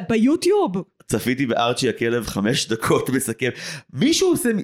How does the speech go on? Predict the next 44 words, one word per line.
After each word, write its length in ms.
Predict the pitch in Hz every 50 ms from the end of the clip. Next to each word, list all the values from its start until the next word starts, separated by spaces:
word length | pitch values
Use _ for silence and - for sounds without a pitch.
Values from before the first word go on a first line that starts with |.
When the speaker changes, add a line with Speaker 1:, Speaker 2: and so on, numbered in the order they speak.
| -
Speaker 2:
זה 220 | - 113 113 131 127
נראה 260 | 123 120 123 147 190
לי, 180 | 220 240 220
אה, 60 | 165 120
אה, 440 | 110 110 104 95 95 107 98 98
אליה 220 | 113 104 107 117 -
גרינפלד 440 | - 123 135 160 175 - 226 175 113
מכאן, 220 | 107 - 175 196 185 190 - - -
הוא 220 | - 165 - 180 170
פשוט 360 | - - 320 349 349 - - - _
עושה 240 | - 226 - - 277
מבטא 420 | 269 254 214 160 - - 214 226
שאני, 240 | 226 214 170 127 113 - -
אני 140 | 104 - 92
לא 100 | 98 151
בטוח, 240 | - 262 - 233 - -
נראה 180 | 226 104 110 170
לי 60 | 240
שהוא 60 | 240
עושה 100 | 180 185
את 60 | -
התוכי 340 | 160 - - - 269 - 214 147
מבזק, 580 | 113 95 90 107 127 147 226 285 - - - - - - - - - -
שזה 200 | - 135 123 127
כאילו 160 | - 156 165
טייק 240 | 170 156 156 151 -
אוף 80 | 165
על 60 | 143 123
שלום 220 | 139 135 135 143
אסד. 140 | 160 175 240
Speaker 1:
רגע, 220 | 277 285 320 254 220
הפודקאסטר 600 | 196 - 247 254 254 - 339 320 320 - 359 349
מזינוק 420 | 320 262 208 196 196 208 214 208
לאתמול? 500 | 254 226 202 - 208 196 226 262 339 370 - _ _ -
Speaker 2:
אני 140 | 147 147 156
לא 80 | 185 208
יודע 140 | 208 220 208
מה, 100 | 170 - 131 131 110 131
יכול 240 | 143 - - 208 190
להיות. 200 | 156 110 - -
בכל 160 | - 127 208
מקרה, 200 | 226 226 220 208 180 - -
אז 220 | 143 131 113 - -
כאילו, 360 | - 156 160 170 196 185 -